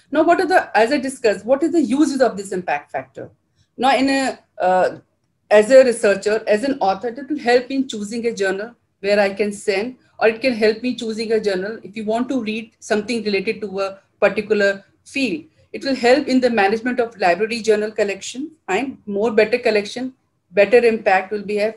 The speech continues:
better, uh, readers you will get. It will help in the editorial policies, the, like, who are in the publishing house, they know how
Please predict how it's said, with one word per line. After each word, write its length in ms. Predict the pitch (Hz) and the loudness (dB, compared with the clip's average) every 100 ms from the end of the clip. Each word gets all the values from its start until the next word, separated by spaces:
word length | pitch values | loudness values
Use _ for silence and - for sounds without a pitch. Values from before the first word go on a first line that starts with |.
| _ _ | _ _
better, 560 | 180 208 220 285 247 - | 0 2 4 2 0 -2
uh, 220 | 202 190 | -4 -2
readers 400 | 196 214 233 214 | -2 2 2 2
you 80 | 202 | -4
will 120 | 202 | -6
get. 300 | 196 220 - _ _ - _ | -4 -6 -6 _ _ -20 _
It 180 | 220 320 | -6 -4
will 120 | 262 | -4
help 280 | 226 247 254 | 0 0 0
in 200 | 277 262 | -2 2
the 160 | 247 208 | 2 2
editorial 500 | 202 - 226 233 226 | -2 0 0 0 0
policies, 720 | 208 196 208 - 220 226 - _ _ _ 190 196 | -2 -2 -6 -10 -12 -12 -14 _ _ _ -12 0
the, 100 | 220 | 2
like, 180 | 214 214 | 2 0
who 120 | 214 | 0
are 100 | 214 | 2
in 120 | 214 | 0
the 80 | 214 | -2
publishing 500 | 208 185 196 208 220 | 0 -2 -2 -8 -6
house, 160 | 220 214 | -6 -4
they 120 | 226 | -4
know 320 | 220 240 208 185 | -4 -4 -6 -4
how 320 | 196 208 226 | 0 0 -2